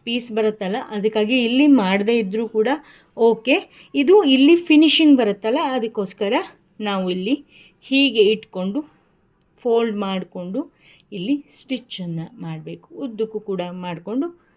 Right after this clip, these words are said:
ಬರ್ತೀನಿ. ಇದೇ ರೀತಿಯಾಗಿ ಸ್ಟಿಚ್ ಮಾಡ್ಕೊಂಡು ಬರ್ತೀನಿ. ಕೊನೆಯಲ್ಲಿ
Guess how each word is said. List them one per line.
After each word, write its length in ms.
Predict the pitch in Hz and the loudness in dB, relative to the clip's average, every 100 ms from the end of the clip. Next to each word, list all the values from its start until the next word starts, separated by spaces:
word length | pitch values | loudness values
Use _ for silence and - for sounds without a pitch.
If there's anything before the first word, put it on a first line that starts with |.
| _ _ - | _ _ -12
ಬರ್ತೀನಿ. 360 | 156 - 262 269 _ _ _ _ _ _ 262 | -12 -12 -20 -20 _ _ _ _ _ _ -2
ಇದೇ 120 | 240 254 | 2 2
ರೀತಿಯಾಗಿ 460 | 226 220 190 185 302 339 _ _ _ _ _ _ _ - | 2 -2 -4 -2 -4 -6 _ _ _ _ _ _ _ -20
ಸ್ಟಿಚ್ 280 | - 240 - 185 | -10 -10 -10 -10
ಮಾಡ್ಕೊಂಡು 440 | 165 - 160 - 311 | -10 -12 -16 -12 -8
ಬರ್ತೀನಿ. 360 | 202 - 196 277 349 - _ _ _ _ _ 285 | -8 -10 -6 -6 -6 -16 _ _ _ _ _ 0
ಕೊನೆಯಲ್ಲಿ 540 | 262 294 277 254 339 | 4 6 4 2 -2